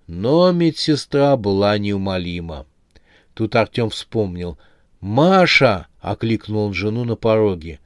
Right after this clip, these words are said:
«Там на дороге был мальчишка. Он прямо бросился мне под колёса. Словно специально. Что с ним?»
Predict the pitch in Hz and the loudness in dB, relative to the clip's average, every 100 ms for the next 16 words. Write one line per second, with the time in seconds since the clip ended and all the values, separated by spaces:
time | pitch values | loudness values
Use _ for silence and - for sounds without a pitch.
0 | _ _ _ _ _ _ 139 147 143 117 | _ _ _ _ _ _ 4 6 4 0
1 | 131 135 151 156 175 143 107 98 123 127 | 0 4 6 8 6 6 2 0 0 4
2 | 139 139 - 180 147 - 92 69 _ _ | 4 2 0 2 2 0 -4 -6 _ _
3 | _ _ _ _ _ - 104 101 110 123 | _ _ _ _ _ -8 -8 -4 0 2
4 | 127 123 82 - 85 98 156 160 147 131 | 2 0 -2 -8 -6 2 4 4 0 0
5 | 131 123 123 120 113 - 123 127 127 98 | -4 -2 -4 -2 -4 0 0 2 2 0
6 | - 90 - _ _ _ _ _ _ _ | -4 -12 -12 _ _ _ _ _ _ _
7 | _ - - 107 131 135 - 156 147 - | _ -18 -4 -2 -2 -4 -4 -4 -2 0
8 | 135 107 101 92 - - - - - 190 | 0 0 -2 -6 -14 -10 -4 -4 -4 -2
9 | 190 165 - 180 - | 0 0 -4 -6 -10